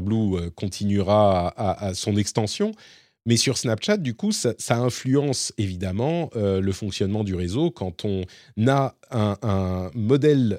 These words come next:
euh, d'affaires par abonnement plutôt que par publicité, eh ben, on n'a pas cette pression d'afficher toujours plus, euh, d'étendre le nombre. Et, et afficher plus, ça veut aussi, euh, potentiellement dire, euh, mettre en avant les choses qui, euh, font le plus, euh,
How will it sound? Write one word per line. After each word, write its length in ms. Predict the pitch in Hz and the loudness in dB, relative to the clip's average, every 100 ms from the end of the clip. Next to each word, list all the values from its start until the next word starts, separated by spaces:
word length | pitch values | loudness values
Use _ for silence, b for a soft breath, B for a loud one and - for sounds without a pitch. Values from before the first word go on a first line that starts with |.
| - | 0
euh, 240 | 101 98 | 0 2
d'affaires 480 | 92 110 - 120 107 | 0 -2 2 2 2
par 160 | 92 95 | -2 0
abonnement 480 | 98 101 117 208 b b _ | 0 2 2 0 b b _
plutôt 240 | - 95 | -6 -2
que 60 | 117 | 0
par 160 | 107 - | 0 -2
publicité, 640 | 104 92 87 87 180 214 B B | -4 -6 -6 -2 -2 -2 B B
eh 100 | 104 | -4
ben, 100 | 101 | -2
on 100 | 104 | 0
n'a 100 | 98 | -2
pas 160 | 87 147 | 0 0
cette 220 | - 104 | 0 -4
pression 440 | - 90 - 127 139 | -6 -6 -4 -2 -2
d'afficher 440 | 90 92 - 110 | -2 -4 -4 -4
toujours 320 | - 90 85 | -6 -8 -8
plus, 500 | - 123 143 131 - | -2 0 0 -2 -2
euh, 220 | 104 95 | 0 0
d'étendre 480 | 92 101 104 113 104 | 0 -2 0 0 0
le 100 | 95 | -2
nombre. 240 | 98 107 95 B - | -2 -2 -6 B -4
Et, 200 | 131 151 | 2 4
et 60 | |
afficher 380 | 120 - 117 107 | 4 2 -2 -2
plus, 160 | - 202 | -2 -4
ça 180 | - 95 | -2 -2
veut 140 | 95 | 0
aussi, 400 | 98 - 147 151 b b - | -2 -2 -6 -8 b b 0
euh, 200 | 101 95 | 2 2
potentiellement 720 | 107 101 104 - 101 98 92 | 0 -2 -2 0 0 0 -2
dire, 420 | 107 170 156 107 | -2 0 2 2
euh, 20 | |
mettre 300 | 98 113 - | 0 -2 -2
en 80 | 107 | -2
avant 260 | 95 104 147 | 0 0 0
les 120 | 104 | 0
choses 320 | - 147 139 | 0 -2 -2
qui, 320 | - 131 147 B B B 127 | -4 -6 -6 B B B 2
euh, 340 | 107 98 95 | 4 4 2
font 220 | - 131 | -2 0
le 120 | 123 | 0
plus, 440 | 95 - 127 - - | 0 -4 -6 -4 0
euh, 560 | 104 98 98 95 95 | 2 2 2 0 -2